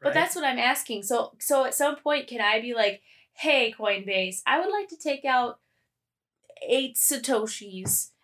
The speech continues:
Speaker 1: and you can keep the other two."
Speaker 2: Yeah.
Speaker 1: And I'm gonna take these eight Satoshis and I'm gonna put 'em in cold storage and live my life.
Speaker 2: Absolutely.
Speaker 1: And then these other two you can have.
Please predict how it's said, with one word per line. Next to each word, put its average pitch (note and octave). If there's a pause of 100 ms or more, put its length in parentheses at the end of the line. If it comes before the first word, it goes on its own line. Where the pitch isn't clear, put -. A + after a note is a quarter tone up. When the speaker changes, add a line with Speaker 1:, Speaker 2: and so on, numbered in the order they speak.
Speaker 1:
and G3
you B3
can A#3+
keep A#3+ (100)
the G#3+
other G#3+
two." G3+ (180)
Speaker 2:
Yeah. A3+ (180)
Speaker 1:
And G#3
I'm B3+
gonna D4+
take D#4
these C#4
eight C4+
Satoshis C4+
and G#3+
I'm A3
gonna A#3
put B3
'em A3+
in G#3
cold G#3+
storage A#3
and G3
live G#3
my A3+
life. F#3+
Speaker 2:
Absolutely. F#3+
Speaker 1:
And A3
then G#3+
these A3+
other C4
two A#3+
you G3
can F#3+
have. -